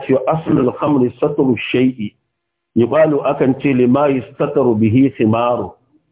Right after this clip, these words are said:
Shi yasa ga abin da ake rufewa da shi sai a ce masa thimar. Yace, "Wa summiyatul khamru bidhalika likawniha mukhamaratan lil aqli." An kira giya da giya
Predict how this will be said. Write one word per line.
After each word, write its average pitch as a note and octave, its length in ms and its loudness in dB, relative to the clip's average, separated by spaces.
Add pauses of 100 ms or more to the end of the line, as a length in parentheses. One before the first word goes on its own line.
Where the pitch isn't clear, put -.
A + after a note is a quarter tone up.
(320)
Shi C#3 60 0
yasa D3 300 0
ga A#2+ 140 0
abin D#3 240 0
da C3+ 160 0
ake B2 240 -2
rufewa B2+ 560 2
da - 140 -6
shi A#2 180 -6
sai - 80 0
a A2+ 160 0
ce B2 80 2
masa A2+ 320 0
thimar. G#2+ 320 0 (640)
Yace, C3+ 240 -2
"Wa B2+ 240 2
summiyatul C#3+ 640 2
khamru C3 400 0
bidhalika C3+ 800 2 (640)
likawniha B2+ 800 0
mukhamaratan B2 1040 0
lil G#2+ 240 0
aqli." G#2 460 -8 (500)
An D3 320 2
kira C#3+ 460 2
giya C#3+ 260 2 (280)
da G#2 180 -2
giya A#2+ 360 2